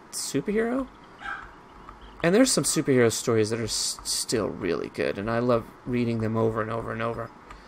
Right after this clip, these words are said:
Uh, I'm a sucker for anything that takes all of the heroes and sort of crams them together. I love 'em. Uh, even if they're not great, I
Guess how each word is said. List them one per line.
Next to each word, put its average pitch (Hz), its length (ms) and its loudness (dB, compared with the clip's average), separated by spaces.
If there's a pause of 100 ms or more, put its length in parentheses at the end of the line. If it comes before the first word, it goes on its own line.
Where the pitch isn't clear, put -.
(540)
Uh, 147 60 4 (200)
I'm 160 100 6
a 139 40 4
sucker 147 380 4
for 123 240 0
anything 123 400 2
that 117 160 -4
takes - 340 0 (140)
all 120 460 6
of 117 100 -2
the 107 60 2
heroes 120 500 2
and 117 100 -6
sort 113 240 -2
of 117 120 -4
crams 113 380 -2
them 117 120 -6
together. 117 480 -4 (1400)
I 110 80 0
love 117 280 4
'em. 131 280 0 (1040)
Uh, 117 280 -2
even 127 280 2
if 120 120 0
they're 120 120 0
not 113 280 0
great, 120 380 4
I 117 220 -2